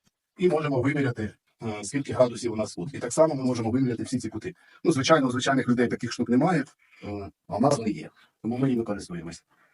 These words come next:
От. Хоча, якщо чесно, теорема Піфагора, мабуть, буде більш надійний варіант, ніж ці всі гаджети, тому що вони нас не один раз підводили, і, повірте, це дуже неприємна штука.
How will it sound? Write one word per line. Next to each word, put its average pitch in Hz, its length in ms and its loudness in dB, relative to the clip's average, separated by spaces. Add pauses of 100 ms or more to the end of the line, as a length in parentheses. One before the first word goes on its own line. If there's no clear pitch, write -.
(280)
От. 110 240 -2
Хоча, 233 300 2 (260)
якщо 127 240 -4
чесно, 151 320 -2 (240)
теорема 139 340 4
Піфагора, 139 480 2 (180)
мабуть, 123 240 4
буде 123 180 -4
більш 120 220 -4
надійний 107 320 -4
варіант, - 380 2
ніж 101 200 -2
ці 101 240 -12 (140)
всі 117 160 -8
гаджети, 143 380 4
тому 110 180 -4
що - 120 -10
вони 127 140 -6
нас 120 180 -4
не 147 100 0
один 123 180 -2
раз 117 160 2
підводили, 131 460 0 (360)
і, 113 60 -6
повірте, 117 360 -2
це 95 100 -8
дуже 104 200 -6
неприємна 98 420 -6
штука. - 280 -16